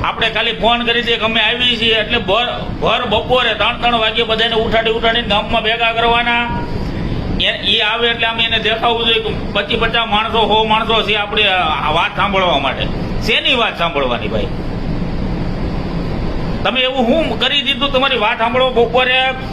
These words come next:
વાડીએથી આવ્યા હોય, ઠાક્યા પૈકા હોતા હોય, તો એને ઘરેથી ઉપાડીને એને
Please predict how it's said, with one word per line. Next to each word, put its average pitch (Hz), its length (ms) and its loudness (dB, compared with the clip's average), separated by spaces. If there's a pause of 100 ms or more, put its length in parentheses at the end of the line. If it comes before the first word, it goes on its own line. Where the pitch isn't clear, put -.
(380)
વાડીએથી 233 500 0
આવ્યા 247 160 0
હોય, 254 100 0
ઠાક્યા 208 380 0
પૈકા 233 240 2
હોતા 233 320 2
હોય, 240 160 2
તો 240 100 2
એને 240 180 0
ઘરેથી 220 380 0
ઉપાડીને 233 420 0
એને 226 180 0